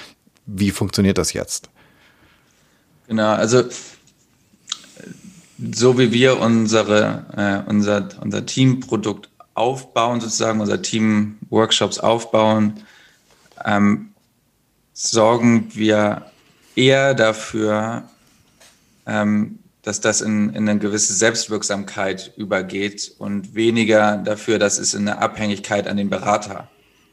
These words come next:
Speaker 2: endet, sozusagen. Also wir wollen nicht ein Coach sein, der immer reinkommt und interveniert und immer, wenn eine neue,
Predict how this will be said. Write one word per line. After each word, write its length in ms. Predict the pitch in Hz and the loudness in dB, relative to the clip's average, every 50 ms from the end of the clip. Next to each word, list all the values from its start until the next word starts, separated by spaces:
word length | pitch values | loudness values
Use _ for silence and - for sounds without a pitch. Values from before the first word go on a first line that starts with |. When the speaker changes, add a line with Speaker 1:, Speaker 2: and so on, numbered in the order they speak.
| _ _ _ _ _ _ | _ _ _ _ _ _
Speaker 2:
endet, 400 | - - 104 95 92 80 - - - _ | -12 -8 -6 -6 -6 -8 -8 -12 -18 _
sozusagen. 720 | - - 98 92 - 95 87 82 - 82 85 - - - - | -14 -14 -10 -10 -10 -10 -8 -8 -8 -10 -10 -12 -18 -12 -10
Also 240 | 98 95 95 98 | -10 -8 -8 -6
wir 180 | 95 101 98 95 | -6 -6 -4 -2
wollen 600 | 104 101 104 107 110 110 110 110 110 110 110 - _ _ _ _ _ _ _ _ _ _ _ _ _ _ _ _ _ _ _ _ _ _ _ _ _ _ _ _ _ _ - | 0 2 2 2 2 2 2 0 -2 -4 -6 -12 _ _ _ _ _ _ _ _ _ _ _ _ _ _ _ _ _ _ _ _ _ _ _ _ _ _ _ _ _ _ -6
nicht 720 | - 107 113 110 117 123 127 127 - - - - - - _ _ _ - | -4 -2 0 2 2 0 0 -2 -4 -8 -10 -14 -18 -20 _ _ _ -4
ein 220 | 113 107 104 - | -2 -2 -2 -4
Coach 360 | - - - 123 120 120 - | -6 -2 0 2 2 2 0
sein, 320 | - - 110 104 104 104 101 | -2 0 2 2 2 4 2
der 140 | 101 - - | 2 0 0
immer 200 | 104 104 101 92 | 0 -2 0 0
reinkommt 540 | 98 101 107 110 107 - 110 104 101 - | 0 0 0 -2 -2 -4 -4 -4 -4 -6
und 140 | - 101 101 | -8 -10 -8
interveniert 760 | - - 104 - 107 98 92 98 95 101 107 127 135 131 - | -6 -6 -4 -4 -4 -4 -2 -4 -4 -2 -2 -4 -4 -4 -8
und 140 | - 101 98 | -10 -10 -8
immer, 280 | 104 110 110 107 107 | -6 -4 -4 -4 -4
wenn 160 | 101 101 101 101 | -4 -4 -4 -2
eine 100 | 101 101 | -2 -2
neue, 440 | 101 104 104 104 104 101 101 104 | -2 -2 -2 -2 -4 -4 -6 -8